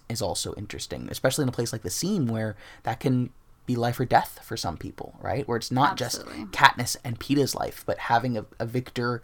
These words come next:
Speaker 1: means that they will have food on the table in ways they wouldn't have had otherwise.
Speaker 2: Yeah, it's not just that these two kids come home, but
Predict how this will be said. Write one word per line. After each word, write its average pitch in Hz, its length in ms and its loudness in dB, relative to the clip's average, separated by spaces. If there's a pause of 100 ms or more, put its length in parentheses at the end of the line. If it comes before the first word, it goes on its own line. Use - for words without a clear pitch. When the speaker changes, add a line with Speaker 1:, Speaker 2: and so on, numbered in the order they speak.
(380)
Speaker 1:
means 123 320 4
that 127 220 2
they 120 340 2
will 120 220 -2
have 123 600 -2 (280)
food 185 400 2
on - 140 0
the 80 60 -4
table - 440 -4 (240)
in 117 160 -2
ways 113 200 2
they 117 100 4
wouldn't 110 280 2
have 104 100 -2
had - 280 2
otherwise. - 680 -2 (100)
Speaker 2:
Yeah, - 420 -2
it's 233 140 0
not 240 180 8
just 226 220 2
that 208 160 2
these 202 240 0
two 202 200 -4
kids - 360 -6
come 175 320 -2
home, 196 540 2 (260)
but 180 220 0